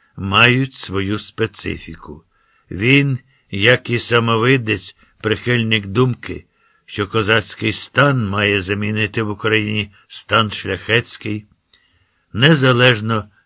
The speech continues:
чи йдеться про старшину, чи про козака простого, отже, всі козаки шляхетно уроджені. Гетьманів засуджує всіх, окрім Богдана Хмельницького,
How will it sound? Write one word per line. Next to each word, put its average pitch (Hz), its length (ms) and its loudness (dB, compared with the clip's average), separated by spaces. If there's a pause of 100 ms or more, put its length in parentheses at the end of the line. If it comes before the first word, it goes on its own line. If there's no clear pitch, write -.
(100)
чи 147 160 2
йдеться 120 600 2
про - 240 -6
старшину, 98 840 -4 (480)
чи 151 240 4
про 120 260 0
козака 110 640 0
простого, 120 720 -4 (480)
отже, 101 440 0
всі 143 540 2 (320)
козаки 117 680 2 (420)
шляхетно 98 960 -4
уроджені. 90 800 -6 (720)
Гетьманів 98 880 -2 (420)
засуджує 101 760 -4
всіх, - 540 -6 (420)
окрім 104 520 -2
Богдана 107 520 0
Хмельницького, 104 880 -4